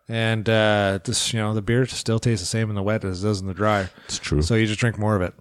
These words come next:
Speaker 2: Yep. Very true.
Speaker 1: <laughs> And you know what? At the end of it,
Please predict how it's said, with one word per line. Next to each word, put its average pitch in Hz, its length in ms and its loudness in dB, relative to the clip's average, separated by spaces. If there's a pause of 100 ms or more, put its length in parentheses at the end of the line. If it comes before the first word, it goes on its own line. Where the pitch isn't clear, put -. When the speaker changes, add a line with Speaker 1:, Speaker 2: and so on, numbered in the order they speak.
(100)
Speaker 2:
Yep. 87 160 4 (400)
Very 147 240 4
true. - 260 4
Speaker 1:
<laughs> - 560 0 (420)
And 160 120 2
you 165 60 4
know 175 100 6
what? 185 140 6
At 165 100 2
the 147 100 2
end 170 100 4
of 185 60 2
it, 196 180 2